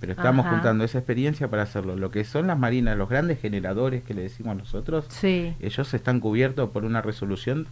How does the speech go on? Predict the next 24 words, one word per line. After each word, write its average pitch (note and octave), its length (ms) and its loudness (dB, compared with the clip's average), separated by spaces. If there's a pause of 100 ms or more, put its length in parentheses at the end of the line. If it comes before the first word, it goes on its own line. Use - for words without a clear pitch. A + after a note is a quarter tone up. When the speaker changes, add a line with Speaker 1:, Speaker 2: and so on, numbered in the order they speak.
(140)
Speaker 1:
la, F#2+ 140 -2 (180)
por G#2 140 0
la G#2 180 2
cual C3 260 2
la C3+ 60 2
provincia A2+ 240 -4
de G#2 60 -2
Buenos G2+ 280 -2
Aires A2+ 140 -2
los A#2 160 -4
obliga G#2 320 -2
a - 20 -4
separar G2+ 360 -4
en A2+ 100 0
origen D3+ 400 -2 (520)
y G2+ 80 -2
a G#2+ 80 0
que A#2 120 0
eso C3 160 -2
sea B2+ 160 0
retirado A2 400 0
por A2+ 160 0
un A#2+ 80 0
privado. G#2 500 0